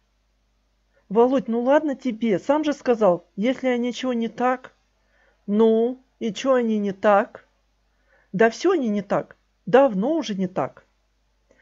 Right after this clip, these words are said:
Путин махнул рукой. «Ладно», добился своего. Лавров посмотрел на президента. «Володь,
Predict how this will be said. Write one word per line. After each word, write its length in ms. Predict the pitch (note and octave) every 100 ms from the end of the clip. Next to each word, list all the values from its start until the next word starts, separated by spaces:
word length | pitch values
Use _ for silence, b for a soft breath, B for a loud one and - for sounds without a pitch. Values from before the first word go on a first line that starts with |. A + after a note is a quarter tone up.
| b b
Путин 300 | - D4+ D#4+
махнул 380 | B3+ G3 G#3 B3
рукой. 420 | B3 - F3 D#3+ - _ _ _ _ b b b b
«Ладно», 500 | G3+ A3 A3 E3 C#3 - _ _ -
добился 520 | F3 E3 F#3 F3 D#3+
своего. 520 | - D3+ D3+ C#3 C3+ - _ _ _ _ _ B B B B
Лавров 320 | G3 G3+ D4
посмотрел 420 | A3 G#3 F#3 G3+
на 100 | G#3
президента. 760 | F#3 F#3 E3+ F3 F3+ E3 D#3+ D#3+ - _ _ _ _ _ _ _
«Володь, 440 | F#3 A3 A#3+ F3+